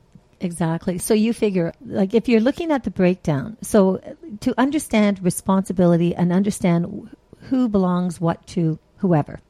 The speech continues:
<laughs> I mean, if you're looking at it, you've got the common elements of a condo corporation in a high-rise building. You have the unit,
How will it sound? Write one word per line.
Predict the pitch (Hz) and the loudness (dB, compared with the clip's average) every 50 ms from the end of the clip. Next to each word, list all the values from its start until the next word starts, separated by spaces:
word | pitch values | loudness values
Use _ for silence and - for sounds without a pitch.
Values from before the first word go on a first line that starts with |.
| - - - 262 - - - 240 | -20 0 2 2 2 2 -2 -8
<laughs> | - - - - - - - - - | -8 -8 -10 -10 -10 -12 -14 -14 -4
I | - - 208 | 2 2 4
mean, | 202 202 220 220 226 | 6 6 6 6 4
if | 214 - | 2 4
you're | 233 214 | 4 4
looking | 233 226 233 196 | 4 4 2 2
at | 180 175 170 | 2 2 0
it, | - | 2
you've | - 185 170 - | 0 0 0 4
got | - 180 170 190 - | 4 4 4 4 0
the | 185 | -2
common | - - 208 214 247 262 | 0 2 2 2 4 2
elements | 208 180 180 185 175 175 175 - | 2 2 2 2 2 0 0 -2
of | 190 165 | -4 -6
a | 170 | -4
condo | - - 170 156 156 165 | -2 -2 -2 -2 -2 -2
corporation | - - 160 - - 160 151 143 143 - - 165 160 185 | -4 -4 -6 -2 -2 0 2 2 0 0 -2 -2 -2 -2
in | - - 160 151 143 | -2 -2 -2 0 0
a | 147 151 147 | 0 0 0
high-rise | 156 - - 175 165 160 156 151 151 151 - | -2 2 2 4 4 4 4 4 2 0 -2
building. | - 139 143 143 143 160 196 208 | -4 -4 -2 -2 -2 -2 -2 -2
You | 180 185 | 0 0
have | 165 180 170 160 | 2 2 0 0
the | 165 170 | 0 -2
unit, | 165 170 190 196 185 160 156 180 | 0 2 2 2 2 0 0 -2